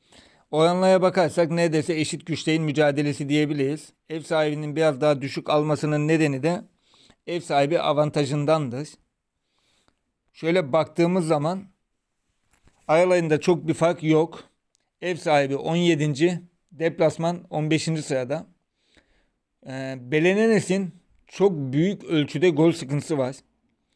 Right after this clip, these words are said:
On üç maçta altı gol atabilmiş. Deplasman takımı. On bir yemiş. Yani çok da yemiyor ama atmıyor, atamıyor.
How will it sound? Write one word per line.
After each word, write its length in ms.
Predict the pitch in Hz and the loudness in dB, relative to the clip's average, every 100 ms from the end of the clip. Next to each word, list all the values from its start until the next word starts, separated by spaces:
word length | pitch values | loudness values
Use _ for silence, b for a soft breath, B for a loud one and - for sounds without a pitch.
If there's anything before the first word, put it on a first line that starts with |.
| _ - | _ -10
On 160 | 160 | -6
üç 140 | 202 180 | -6 -4
maçta 340 | 160 - 175 | -4 0 2
altı 220 | 151 147 | 2 2
gol 180 | 156 151 | 2 2
atabilmiş. 720 | 131 120 120 117 113 - - _ _ _ _ _ _ _ - | 0 -6 -10 -12 -14 -18 -20 _ _ _ _ _ _ _ -14
Deplasman 520 | 139 123 151 - 156 151 | -12 -6 -6 -4 -8 -6
takımı. 460 | 127 123 127 190 _ _ _ _ _ _ - | -8 -8 -10 -12 _ _ _ _ _ _ -10
On 220 | 156 175 | -6 2
bir 80 | 185 | 4
yemiş. 520 | 156 127 143 - - _ _ _ _ _ | 4 0 -4 -10 -16 _ _ _ _ _
Yani 340 | - 147 139 117 | -10 -8 -8 -6
çok 260 | - 196 196 | -2 0 2
da 40 | |
yemiyor 540 | 180 185 202 147 160 - | 4 4 4 2 0 -2
ama 220 | 151 185 | -2 -2
atmıyor, 680 | 151 - 165 160 135 123 131 | -2 0 0 0 -2 -2 -4
atamıyor. 560 | 139 170 160 120 139 | 0 0 0 -2 -6